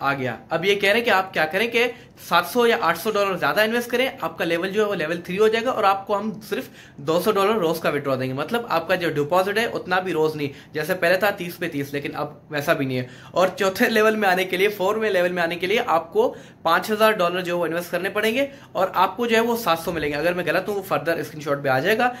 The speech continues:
तो कोई बेवकूफ़ बंदा ही होगा जो further पाँच हज़ार dollar जो वो invest करेगा। तो अब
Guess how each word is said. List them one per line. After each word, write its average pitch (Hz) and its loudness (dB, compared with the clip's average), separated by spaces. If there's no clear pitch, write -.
तो 165 -2
कोई 175 0
बेवकूफ़ 160 0
बंदा 156 2
ही 185 4
होगा 175 2
जो 175 0
further 151 -2
पाँच 151 -2
हज़ार 151 0
dollar 139 0
जो 135 -2
वो 135 0
invest 135 -4
करेगा। 190 2
तो 147 -2
अब 147 -2